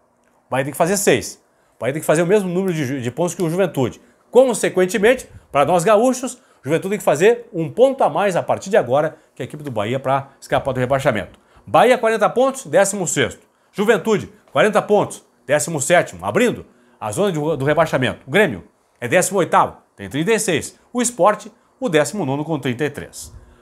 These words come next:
A partir de agora, pra ter uma ideia, o Juventude, por exemplo, pra escapar do rebaixamento, tem que fazer cinquenta por cento de aproveitamento. Tem hoje na sua campanha trinta e nove por cento. Então, a partir de agora,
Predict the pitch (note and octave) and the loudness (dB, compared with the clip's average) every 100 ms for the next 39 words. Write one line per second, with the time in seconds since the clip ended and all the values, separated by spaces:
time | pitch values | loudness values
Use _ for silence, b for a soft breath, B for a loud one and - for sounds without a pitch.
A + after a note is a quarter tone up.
0 | b A#2+ C3 F3 C#3 A#3+ B3 B3 D3+ C3+ | b -4 2 2 2 0 2 2 6 6
1 | F#3+ - F#3 A#3 F#3 C#3 F2+ D2 _ _ | 6 2 -2 -2 2 2 2 -6 _ _
2 | _ _ _ _ _ _ _ _ _ _ | _ _ _ _ _ _ _ _ _ _
3 | C#3+ C#3+ A3 A3 F#3+ E3+ C#3 A2+ D3+ B2 | -2 2 4 2 2 0 -2 -2 -4 -4
4 | B2 C#3 A2+ G#2 G#2 G#2+ G3 - - b | -2 -2 -2 -2 -4 -2 0 0 -4 b
5 | b b - - B2+ D#3+ G3+ - - F#3 | b b -16 -4 -2 -2 -4 -8 -10 -6
6 | E3 F#3+ F#3+ - F#3 F3+ E3+ F3 F3 C3+ | 0 2 2 0 -4 -2 -2 0 2 2
7 | G2 - b b b - F#3 F#3 D#3+ B2+ | 0 -4 b b b -2 2 2 2 -2
8 | C#3+ C#3 C#3 G3+ G3+ G#3 A3 E3+ E3 E3 | -6 -6 -2 0 0 0 0 2 2 0
9 | E3+ C#3 - C#3 B2 C3 - B2+ A#2 B2+ | -2 -2 0 0 2 0 4 4 6 6
10 | D3 G3+ - | 6 6 2